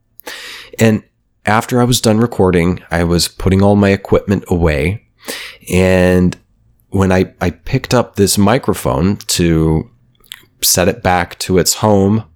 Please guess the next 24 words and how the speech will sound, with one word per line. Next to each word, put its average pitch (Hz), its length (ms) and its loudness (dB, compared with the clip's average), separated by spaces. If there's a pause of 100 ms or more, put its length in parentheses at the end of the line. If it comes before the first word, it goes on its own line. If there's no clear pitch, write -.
(100)
on 95 180 -2
my 87 160 2
desk, 85 560 -2 (480)
I 85 120 0
noticed 92 560 2
that 95 240 -2
the, 92 440 0
the 92 220 -2
gain 101 640 0 (480)
was 98 220 2
set 92 340 2
at 87 400 -4
seventy-five 101 840 0
percent. - 600 -4 (1000)
Why 87 360 0
the 139 120 0
hell 82 320 0
would 90 140 -2
it 113 140 -6
be 98 100 0
set 76 400 0
at 87 100 -4
seventy-five 82 720 0
percent? - 540 -4